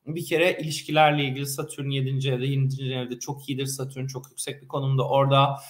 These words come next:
bir şeyleri düzenler ve yedinci evde Satürn çok iyi anlaşmalar verir. Çok olumlu şeyler verir. Sekizinci evde Venüs, Mars bolluk, bereket, para verir.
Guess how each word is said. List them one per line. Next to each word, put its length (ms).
bir 40
şeyleri 400
düzenler 560
ve 40
yedinci 480
evde 180
Satürn 340
çok 300
iyi 80
anlaşmalar 960
verir. 380
Çok 260
olumlu 400
şeyler 480
verir. 180
Sekizinci 500
evde 220
Venüs, 280
Mars 320
bolluk, 300
bereket, 440
para 200
verir. 400